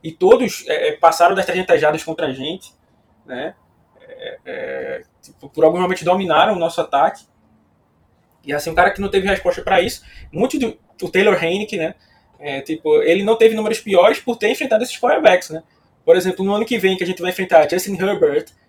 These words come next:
Patrick, é, Patrick Mahomes, é, o ataque do, de, do Tom Brady, é, a, as coisas tendem a, a, a ser bem, bem diferentes, né? Então eu não queria estar com o Ken Norton Júnior aqui pra, pra assistir esse,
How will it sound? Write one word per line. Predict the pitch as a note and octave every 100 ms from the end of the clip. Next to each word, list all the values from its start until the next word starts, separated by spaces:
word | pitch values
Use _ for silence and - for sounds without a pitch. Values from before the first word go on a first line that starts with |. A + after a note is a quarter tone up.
| _ _ -
Patrick, | D#3+ - - F3+
é, | D#3+ C#3+ C#3
Patrick | D#3+ E3+ F#3
Mahomes, | F3+ E3+ G3 F3+ E3 - _ _ _ _
é, | - - C#3 C3+
o | -
ataque | - G#3
do, | F3 -
de, | D#3+
do | D#3+ D#3
Tom | D#3+ F3+
Brady, | D#3 E3 F#3+ E3+ B2+ _ _ _ -
é, | C3+ C#3 - E3 - - - - - _ _ _ _ _ _ _ _ _ _
a, | C#3+ C#3 C3 C#3+
as | D3
coisas | - D3 E3+ G3+ G3+ - _ _ _ _ -
tendem | D3 D#3+ F#3+
a, | F3+
a, | - D#3+ F3+ - -
a | D#3
ser | - E3
bem, | D#3+ E3+ F#3+ _ -
bem | E3 F3+ F#3
diferentes, | A3 A#3 C4+ D#3+ D3+ - _ _ _ _ _ -
né? | C#3
Então | C#3 -
eu | -
não |
queria | - E3+
estar | E3+ E3
com |
o | -
Ken | F#3
Norton | F3+ F#3 D#3+
Júnior | E3+ E3+
aqui | D3+
pra, | D#3+ F3 F3
pra | - D#3
assistir | D#3 - -
esse, | D#3+ F#3